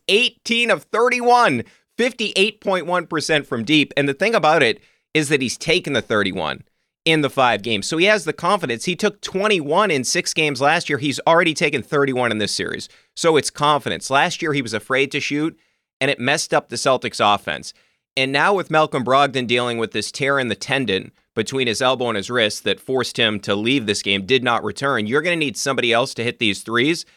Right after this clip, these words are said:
because Malcolm Brogdon was a top five three-point shooter in the league this season. Derek White clearly right now has stepped up, and he's that guy. And we all know he brings a lot on the defensive side of the floor. Now, Marcus Smart,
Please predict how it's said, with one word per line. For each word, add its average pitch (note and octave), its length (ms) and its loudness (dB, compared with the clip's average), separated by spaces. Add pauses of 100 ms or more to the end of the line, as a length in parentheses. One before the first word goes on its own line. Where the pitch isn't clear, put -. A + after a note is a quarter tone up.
(340)
because B2+ 340 0
Malcolm A#2+ 340 -2
Brogdon C3 280 2
was G#2+ 120 -4
a G2+ 60 -6
top A#2+ 300 -2
five A#2+ 260 0
three-point B2 480 -4
shooter A#2 220 -2
in G#2 80 -2
the G2+ 60 -4
league A2 260 -2
this C#3 140 0
season. D3+ 440 -2 (360)
Derek C#3+ 300 2
White B2+ 220 2
clearly A#2+ 320 -2
right A2 180 0
now G#2 180 0
has F#2+ 100 -4
stepped A2+ 320 -2
up, G2 140 -2
and G#2 80 -6
he's G2+ 180 -6
that G2 160 0
guy. B2+ 160 2
And B2+ 100 -2
we D#3 100 0
all E3 160 4
know C#3+ 260 2
he B2 100 -2
brings A#2 280 -4
a A2 60 -4
lot G#2 300 2 (320)
on A#2+ 120 0
the A#2 80 -2
defensive G3+ 420 -2
side F#2+ 220 0
of F2+ 60 -4
the F#2+ 80 -10
floor. F2+ 260 -4
Now, B2+ 320 2 (840)
Marcus D3 440 0
Smart, B2 380 -2